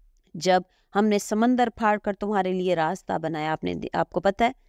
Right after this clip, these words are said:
कि अल्लाह ने फिर ऐस-, ऐसे मदद फरमाई कि फ़िरौन को गर्क किया और समंदर से अल्लाह ने उनके लिए रास्ते बनाए। क्यों? क्योंकि उन्होंने अल्लाह के हुक्म की पैरवी की, अल्लाह के हुक्म पर चले। फिर इसमें से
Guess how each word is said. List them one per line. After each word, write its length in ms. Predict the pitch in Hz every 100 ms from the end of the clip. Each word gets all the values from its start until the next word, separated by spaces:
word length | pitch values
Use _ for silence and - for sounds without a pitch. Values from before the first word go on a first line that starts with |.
| _ _ _ -
कि 60 |
अल्लाह 240 | 185 190 202
ने 100 | 214
फिर 160 | 214
ऐस-, 260 | 190 220 - -
ऐसे 320 | 185 214 277
मदद 300 | 262 233 233
फरमाई 460 | - 226 208 208 208 - _ _ _ -
कि 60 | 180
फ़िरौन 420 | - 196 208 220
को 240 | 208 185
गर्क 300 | 156 196 208 214
किया 420 | 214 202 196 185 - _ _
और 120 | - 175
समंदर 500 | - 226 247 247 240
से 160 | -
अल्लाह 300 | 220 196 202
ने 100 | 190
उनके 240 | 175 165 170
लिए 160 | 165 156
रास्ते 400 | 156 175 - 180
बनाए। 360 | 165 160 156 - _ _
क्यों? 240 | - 208 214 _ _ _
क्योंकि 240 | - 185 196
उन्होंने 300 | 170 170 170
अल्लाह 300 | 160 170 202
के 120 | - 185
हुक्म 340 | 202 214 214
की 120 | 196
पैरवी 400 | 185 170 160 156 156
की, 220 | - 156 _ _ _ _
अल्लाह 260 | - 156 185
के 120 | 185
हुक्म 380 | 165 208 240 233
पर 140 | 196 196
चले। 300 | - 170 170
फिर 140 | - 190
इसमें 320 | 240 247 247
से 240 | 247 233